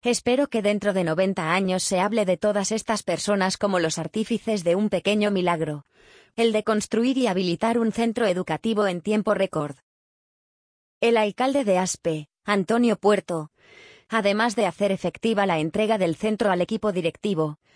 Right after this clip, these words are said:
ha anunciado nuevas inversiones educativas en la localidad. La licitación del nuevo Colegio de La Paloma con una inversión de más de seis millones de euros.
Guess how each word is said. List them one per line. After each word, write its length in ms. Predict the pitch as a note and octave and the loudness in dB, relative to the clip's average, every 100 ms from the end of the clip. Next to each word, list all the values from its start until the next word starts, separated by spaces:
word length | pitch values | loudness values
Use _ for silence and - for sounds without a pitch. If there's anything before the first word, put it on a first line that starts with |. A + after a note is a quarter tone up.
| _ - - - - - - | _ -20 -20 -20 -20 -20 -6
ha 220 | B3+ C#4 | 0 2
anunciado 580 | B3+ A3+ G#3 B3 B3 G#3+ | 2 2 0 2 2 2
nuevas 400 | G3 G#3 G3+ - | 2 0 0 0
inversiones 600 | G3+ E3 - A3 G#3+ G3 | 0 0 0 0 0 0
educativas 680 | F#3+ F#3 D#3 - G3 F#3+ F3+ | 0 -2 -4 -2 0 0 0
en 100 | G3+ | 0
la 100 | F3+ | 2
localidad. 520 | F3 F3 E3+ D#3 G3 | 0 0 -2 0 0
La 160 | G3+ G3 | 2 0
licitación 640 | F#3 G3+ - E3 A3 A#3 | 0 -2 -4 -2 0 2
del 180 | G#3 F3 | 2 2
nuevo 280 | F#3 G#3 G3 | 2 2 2
Colegio 440 | F#3 F#3+ G#3 G#3+ | 2 2 0 0
de 100 | F#3+ | 2
La 120 | F3+ | 0
Paloma 380 | E3 E3 F#3+ G3 | 0 2 2 0
con 180 | - F#3 | 0 2
una 200 | G#3+ G3+ | 2 2
inversión 540 | F#3+ F3+ E3 G#3+ A#3 | 0 0 -2 0 0
de 140 | G#3 E3+ | 2 0
más 200 | F#3+ F3+ | 0 0
de 120 | G3 | -2
seis 280 | - A#3 F#3+ | 0 -2 0
millones 520 | F3+ D#3+ G3 G#3 F#3+ | -2 0 0 0 0
de 160 | F#3+ D#3+ | 2 2
euros. 500 | D#3 D#3 D#3 - | 0 -4 -6 -10